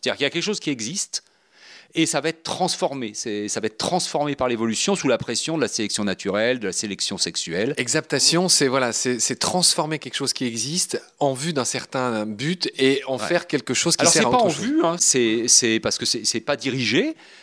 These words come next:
Speaker 1: Enfin, c'est pas dirigé, c'est pas pensé. Après, c'est dirigé sous l'action de contraintes de sélection naturelle ou sexuelle.
Speaker 2: Ouais, c'est très darwinien.
Speaker 1: Mais en fait, c'est peut-être un peu osé, mais tout est exaptation, quoi. C'est-à-dire, c'est,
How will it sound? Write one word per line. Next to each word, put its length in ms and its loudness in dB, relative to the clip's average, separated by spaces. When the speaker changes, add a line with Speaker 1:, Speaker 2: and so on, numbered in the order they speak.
Speaker 1:
Enfin, 160 0
c'est 120 2
pas 80 4
dirigé, 400 2
c'est 100 0
pas 140 0
pensé. 720 2
Après, 200 0
c'est 160 2
dirigé 840 2
sous 280 2
l'action 400 2
de 60 2
contraintes 760 -2
de 100 -4
sélection 580 0
naturelle 440 -2
ou 60 -8
sexuelle. 460 -4
Speaker 2:
Ouais, 160 -16
c'est 120 -8
très 220 -4
darwinien. 340 -2
Speaker 1:
Mais 180 4
en 120 2
fait, 400 -2
c'est 140 -8
peut-être 200 -2
un 80 -2
peu 100 -6
osé, 280 4
mais 100 0
tout 340 -4
est 80 4
exaptation, 680 -4
quoi. 120 -14
C'est-à-dire, 220 -14
c'est, 100 -14